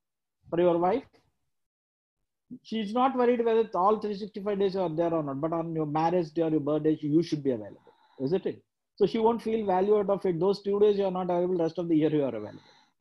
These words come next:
Yeah. So preferences, and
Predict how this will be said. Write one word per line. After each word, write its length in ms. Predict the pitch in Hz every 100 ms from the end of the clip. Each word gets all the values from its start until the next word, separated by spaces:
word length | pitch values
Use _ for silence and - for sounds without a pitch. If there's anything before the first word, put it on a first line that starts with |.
| 127
Yeah. 160 | 196 - _ _ _ _ _ _
So 420 | - 202 165 185 - _ _ _ -
preferences, 800 | 170 185 175 - - - - - _ _ _ 160
and 100 | 226